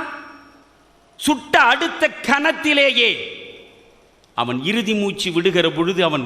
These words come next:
உடல் மண்ணில் இருக்கும், இந்த அன்னை மடியில் இருப்பான். ஆனால் தூக்கு கயிற்றில் தொங்கினால்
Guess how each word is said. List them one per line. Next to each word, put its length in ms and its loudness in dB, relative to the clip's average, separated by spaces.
உடல் 240 -2
மண்ணில் 560 0
இருக்கும், 420 -14
இந்த 160 -4
அன்னை 360 0
மடியில் 460 2
இருப்பான். 420 -10
ஆனால் 360 2
தூக்கு 260 0
கயிற்றில் 560 0
தொங்கினால் 640 2